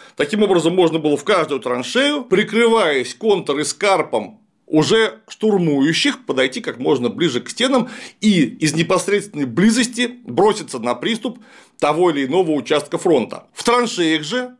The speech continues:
можно было подводить пушки, которые оказывались все ближе, ближе и ближе к стенам, будучи прикрытые собственными эскарпами, а также турами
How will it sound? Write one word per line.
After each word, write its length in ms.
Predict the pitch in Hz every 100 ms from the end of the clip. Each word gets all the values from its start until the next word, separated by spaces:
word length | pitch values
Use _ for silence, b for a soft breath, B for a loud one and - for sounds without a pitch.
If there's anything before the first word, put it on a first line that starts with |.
| _
можно 400 | - 156 175 165
было 320 | 156 160 151
подводить 580 | 160 135 143 175 226 -
пушки, 400 | 294 254 - 101
которые 380 | - 113 113 113
оказывались 480 | 120 156 143 135 127
все 180 | -
ближе, 420 | 156 190 220 143 123
ближе 380 | 127 190 139
и 180 | 123 170
ближе 460 | 147 190 226 160 117
к 100 | -
стенам, 560 | - 151 143 208 226 B B B
будучи 600 | 139 143 208 220 247 254
прикрытые 960 | 254 190 220 - 131 165 226 226 233 214
собственными 880 | - 143 214 165 - 214 214 214 208
эскарпами, 800 | 175 - 220 202 165 120 101 -
а 100 | 123
также 540 | - 175 131 117 117 B B B B
турами 640 | 214 202 196 220 247 247